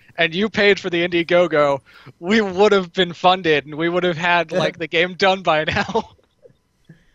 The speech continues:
Speaker 2: What I'm looking, what, what I'm hearing is, uh, <clears throat> the developer,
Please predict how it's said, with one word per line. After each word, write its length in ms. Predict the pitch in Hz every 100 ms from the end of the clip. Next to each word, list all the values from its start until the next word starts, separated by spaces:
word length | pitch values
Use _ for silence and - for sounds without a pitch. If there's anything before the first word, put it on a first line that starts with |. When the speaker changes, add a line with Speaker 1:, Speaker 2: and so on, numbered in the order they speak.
| _ _ _ - - - - - - _
Speaker 2:
What 180 | 151 202
I'm 60 | 214
looking, 240 | 233 220
what, 140 | 202
what 200 | 190 208
I'm 80 | 277
hearing 300 | 220 247 208
is, 120 | 165
uh, 460 | 151 151 - 208 139
<clears throat> 40 | 156
the 60 |
developer, 760 | 160 160 233 240 233 190 165